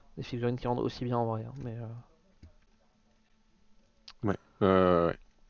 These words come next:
Speaker 1: Mais en tout cas,
Speaker 2: Et tu
Speaker 1: voilà, ça a l'air, euh, dans le genre, euh,
Speaker 2: Eh, il y a une extension en plus pour rajouter encore un joueur. Oh la vache.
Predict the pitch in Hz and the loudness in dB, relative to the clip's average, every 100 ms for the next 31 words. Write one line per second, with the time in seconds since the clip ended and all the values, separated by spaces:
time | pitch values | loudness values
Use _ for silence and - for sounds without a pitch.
0 | _ - - 151 151 160 165 208 208 143 | _ -20 -10 0 2 4 8 8 10 10
1 | - - 156 156 196 196 170 156 147 135 | 8 6 8 10 8 8 8 8 6 4
2 | 117 143 160 151 147 156 180 165 143 139 | 4 4 6 4 4 6 8 8 6 4
3 | 135 131 127 123 120 117 113 - _ _ | 4 2 2 0 0 -2 -6 -10 _ _
4 | - - - - 143 113 107 156 - 175 | -20 -20 -20 4 10 12 12 12 12 10
5 | - 196 170 - 180 - 139 139 139 147 | 10 10 10 8 2 6 8 8 10 10
6 | 160 151 147 147 147 165 - 98 92 95 | 10 6 8 6 10 10 8 4 6 6
7 | - | 4